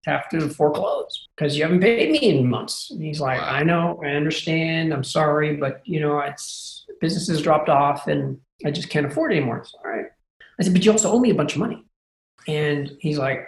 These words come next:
Speaker 1: "I know, but I don't have it. Um, I'm gonna have to file B K or something. I don't know." So I said, "Look, I'll tell you what,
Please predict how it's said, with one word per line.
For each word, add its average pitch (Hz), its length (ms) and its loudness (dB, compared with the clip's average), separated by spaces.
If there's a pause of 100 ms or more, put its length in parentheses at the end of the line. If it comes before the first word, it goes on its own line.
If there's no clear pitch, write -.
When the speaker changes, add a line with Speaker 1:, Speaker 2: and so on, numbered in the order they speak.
Speaker 1:
"I 160 60 2
know, 165 160 6
but 147 160 2
I 139 80 2
don't 147 180 2
have 220 240 2
it. - 140 -6 (360)
Um, - 280 -8 (160)
I'm 147 140 -4
gonna 131 140 -2
have 147 160 -2
to 127 80 -6
file 139 300 0
B 143 200 -6
K 190 420 0
or 185 80 -2
something. 180 420 0
I 156 120 -2
don't 156 100 -2
know." 143 140 -2 (220)
So - 140 -4
I - 20 0
said, - 160 -2
"Look, - 280 0 (880)
I'll - 80 -18
tell 170 160 4
you 165 120 0
what, - 280 -6